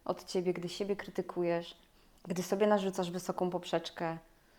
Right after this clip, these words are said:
gdy nie zabierasz głosu wtedy, kiedy powinnaś, gdy przemilczasz coś w imię jakiejś iluzji spokoju,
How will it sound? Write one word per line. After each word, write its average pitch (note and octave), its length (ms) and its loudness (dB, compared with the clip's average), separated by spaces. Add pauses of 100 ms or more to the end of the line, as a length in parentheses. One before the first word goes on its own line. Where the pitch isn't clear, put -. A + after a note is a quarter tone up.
(200)
gdy F#3+ 160 4
nie C4+ 140 8
zabierasz G3+ 380 6
głosu E3+ 260 0
wtedy, E3+ 260 -6
kiedy E3+ 200 -6
powinnaś, E3 600 -2 (880)
gdy G3+ 160 2
przemilczasz A3 680 6
coś F3 440 2
w - 160 -12
imię G#3 340 4
jakiejś F3+ 760 0 (720)
iluzji F#3 360 4
spokoju, E3+ 680 2